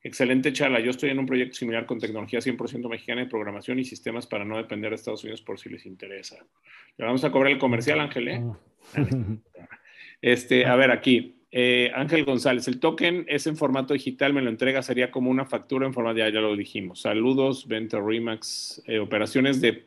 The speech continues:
Speaker 1: compra en Tulum con cripto. Pedro Tupac, saludos, Tony. Ángel, ¿y es la aportación a dónde se hace y en qué tipo?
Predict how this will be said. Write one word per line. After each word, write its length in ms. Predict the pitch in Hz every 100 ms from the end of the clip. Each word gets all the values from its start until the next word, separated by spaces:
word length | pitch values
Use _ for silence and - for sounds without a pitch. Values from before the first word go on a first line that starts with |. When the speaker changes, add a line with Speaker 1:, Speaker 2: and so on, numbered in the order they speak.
| _
Speaker 1:
compra 380 | - 131 131 135
en 120 | 120
Tulum 360 | - 117 123 127
con 200 | 123 110
cripto. 640 | - 131 131 - 113 107 - _ _ _ - - - - _
Pedro 480 | - 127 127 131 127
Tupac, 400 | 131 - 123 120
saludos, 580 | - 113 113 120 113 -
Tony. 460 | 123 113 110 95 - _ -
Ángel, 460 | 113 117 123 131
¿y 80 | 123
es 100 | 113
la 80 | 113
aportación 520 | 117 110 113 139 139
a 40 |
dónde 220 | 135 135 135
se 160 | 143
hace 180 | 131 143
y 120 | 127
en 100 | 113
qué 140 | 113 123
tipo? 400 | 123 123 101